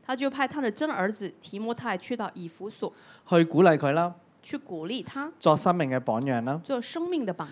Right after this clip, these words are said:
Speaker 1: 樣。
Speaker 2: 同埋教佢去到教會嘅時候，點樣處理唔同人中間發生嘅問題。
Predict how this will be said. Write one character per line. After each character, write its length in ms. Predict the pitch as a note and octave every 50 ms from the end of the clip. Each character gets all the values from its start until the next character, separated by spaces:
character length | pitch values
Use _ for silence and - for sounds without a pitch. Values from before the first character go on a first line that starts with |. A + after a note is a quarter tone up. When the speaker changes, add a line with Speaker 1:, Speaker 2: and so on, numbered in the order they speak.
| - -
Speaker 1:
樣。 120 | D#3+ G3+
Speaker 2:
同 100 | F#3+ D3+
埋 160 | C3+ C#3 C3+ C3+
教 300 | C#3 - E3+ D#3 D#3 D#3+
佢 220 | D#3+ E3 D3+ D3+ D3+ -
去 160 | E3+ D#3+ D#3
到 120 | E3 D#3+ D#3
教 260 | - D#3+ D3+ D3 D3+
會 100 | E3+ F3+
嘅 80 | F3 D3+
時 120 | C#3+ - G#2+
候， 80 | G#2+ G#2+
點 240 | - D3+ D#3+ F#3
樣 240 | G3+ G3 G3+ G#3 G3+
處 200 | - - - C#3 C3+ C3+ C3+
理 240 | B2 B2 C3 B2+ - - _ _ B2+
唔 180 | B2 A#2+ A2+ A2+
同 260 | - - A#2 A2 A2+
人 260 | A2+ A#2+ G#2+ G2 G2+ G#2
中 220 | F3 F3+ F#3+ F#3+
間 240 | F#3 F3 F3+ F3+ F3+ - - - - - -
發 180 | - C#3+ B2
生 180 | A2+ - D3 C#3
嘅 80 | B2+ A#2+
問 160 | A2 G#2+ A2 G#2+
題。 80 | -